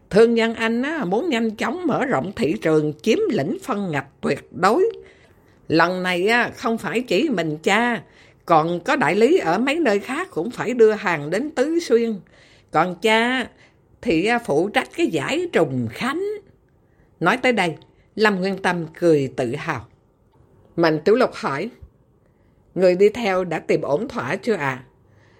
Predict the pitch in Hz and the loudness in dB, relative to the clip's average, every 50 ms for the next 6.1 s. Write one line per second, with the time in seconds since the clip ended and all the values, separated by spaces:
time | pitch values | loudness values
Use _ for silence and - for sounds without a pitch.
0 | _ _ - 220 226 208 185 190 247 262 208 - 175 208 - 180 160 139 - 185 | _ _ 6 6 6 6 6 2 0 0 -2 -2 -4 -4 -2 -2 -2 -2 -2 -2
1 | 185 180 165 160 156 - - - 214 202 - - 190 147 131 170 233 - - 160 | 0 0 0 -2 -4 -6 -4 -4 -4 -4 -2 -2 -2 -2 -2 -4 -6 -4 -4 -2
2 | 196 220 202 190 185 226 185 190 214 220 156 147 143 143 175 160 165 196 254 339 | -2 -2 -2 -2 -2 -2 -4 -2 0 0 -2 -2 -2 -2 -2 -2 -2 -2 -4 -6
3 | 339 - - - - - _ - 165 160 156 156 151 143 - 160 160 160 - 214 | -8 -14 -20 -20 -20 -16 _ -4 -2 0 0 -2 -2 -2 -2 -2 -2 -2 -4 -4
4 | - 208 214 202 196 175 - 233 180 180 170 - - 151 156 - - 208 156 143 | -2 0 -2 -2 -2 -4 -2 0 0 0 0 0 -2 -4 -2 0 0 0 0 0
5 | 139 156 143 143 - - - 156 147 151 151 143 135 135 127 120 - 147 147 131 | -2 -4 -4 -4 -6 -8 -6 -6 -2 0 0 0 0 -2 -4 -4 -6 -6 -6 -6
6 | 143 202 | -6 -6